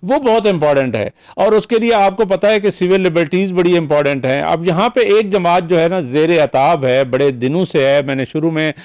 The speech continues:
अपने, उम, इब्तदाइये में भी कहा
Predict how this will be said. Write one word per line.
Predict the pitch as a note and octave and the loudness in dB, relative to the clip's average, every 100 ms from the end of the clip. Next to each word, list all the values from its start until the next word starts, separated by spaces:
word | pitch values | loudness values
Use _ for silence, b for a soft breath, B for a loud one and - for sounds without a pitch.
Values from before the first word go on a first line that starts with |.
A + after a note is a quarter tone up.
| D3+ | -12
अपने, | - - D3+ D3 D3+ D#3 | -8 -6 -4 -2 -2 -4
उम, | D#3 D3+ D3 | -8 -8 -6
इब्तदाइये | D#3 C3 C#3+ B2 C3+ F3 | -6 -6 -4 -2 0 0
में | F#3 E3 | 0 -2
भी | D3+ | -2
कहा | B2+ A2 C3 | -2 -2 -2